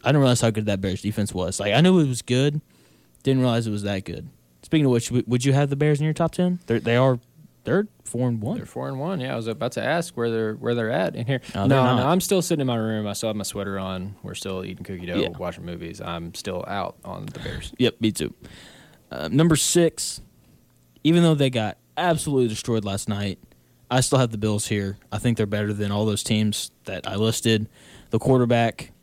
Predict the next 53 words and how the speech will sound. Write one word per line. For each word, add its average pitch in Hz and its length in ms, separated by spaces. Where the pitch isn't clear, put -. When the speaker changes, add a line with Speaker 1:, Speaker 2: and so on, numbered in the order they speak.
Speaker 1:
you 104 100
know, 92 60
Josh 123 300
Allen, 117 480
he, - 200
he 151 100
threw 180 120
two 165 140
picks 151 240
last 139 180
night. 131 240
First 160 220
one 147 80
was 131 100
not 120 120
his 113 100
fault. 104 380
Second 156 280
one 110 80
definitely 98 320
was. - 320
Speaker 2:
He 190 120
had 180 200
some 147 120
other 131 140
throws 110 300
that 92 140
could 123 160
have, 107 160
maybe 98 220
should 101 180
have 98 140
been 101 140
picked - 220
as - 120
well, - 180
though. - 200
Speaker 1:
Yeah, 156 280
that's 147 160
true. 98 280
Yeah, 107 200
I, 107 120
I - 20
like 131 280
how 123 140
he 120 120
pushes. 120 300
<laughs> - 680
There's 139 200
one 135 160
play 123 180
last 113 260
night 101 280